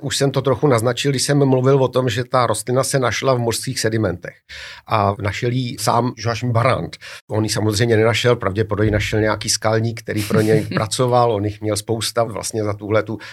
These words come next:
Speaker 1: činnost, eh, dokázal utratit spousta peněz. V těch místech kolem loděnic opravdu jsou veliké jámy,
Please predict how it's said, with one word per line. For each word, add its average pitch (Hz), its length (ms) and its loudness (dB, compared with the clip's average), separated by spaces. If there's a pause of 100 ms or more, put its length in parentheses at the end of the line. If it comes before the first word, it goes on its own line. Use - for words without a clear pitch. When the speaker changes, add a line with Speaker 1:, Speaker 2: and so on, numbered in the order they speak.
Speaker 1:
činnost, 113 440 0 (460)
eh, 101 40 4
dokázal 104 720 2 (220)
utratit 107 440 -4
spousta 117 580 0 (120)
peněz. 120 540 2
V - 40 -18
těch 110 260 -2
místech 113 520 -4
kolem 107 260 -2
loděnic 104 440 -2
opravdu 107 360 0
jsou 110 180 -2
veliké 113 460 0
jámy, 107 400 0